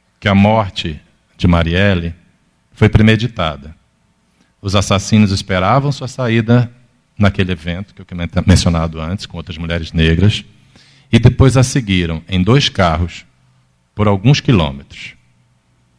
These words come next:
Eles então se empenharam em um tiroteio cuidadosamente direcionado e saíram rapidamente. Os corpos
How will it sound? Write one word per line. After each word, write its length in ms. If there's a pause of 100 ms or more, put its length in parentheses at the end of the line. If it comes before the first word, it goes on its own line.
(360)
Eles 220
então 420 (140)
se 140
empenharam 680 (160)
em 140
um 60
tiroteio 680
cuidadosamente 960
direcionado 840
e 40
saíram 320
rapidamente. 880 (2500)
Os 100
corpos 760